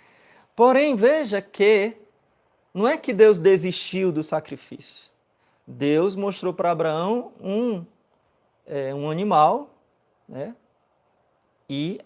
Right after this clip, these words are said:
a, que estava preso pelos chifres, né? Lá, um bode,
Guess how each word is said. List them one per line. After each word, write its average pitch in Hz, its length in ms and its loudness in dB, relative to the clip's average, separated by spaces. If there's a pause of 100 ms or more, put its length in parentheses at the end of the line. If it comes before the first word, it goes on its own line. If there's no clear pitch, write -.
a, 151 120 2 (240)
que - 100 -16
estava 143 220 0
preso 156 460 -4
pelos 139 260 -10
chifres, 156 520 -10
né? 127 280 -10 (120)
Lá, 131 400 -10
um 135 160 -16
bode, 147 420 -4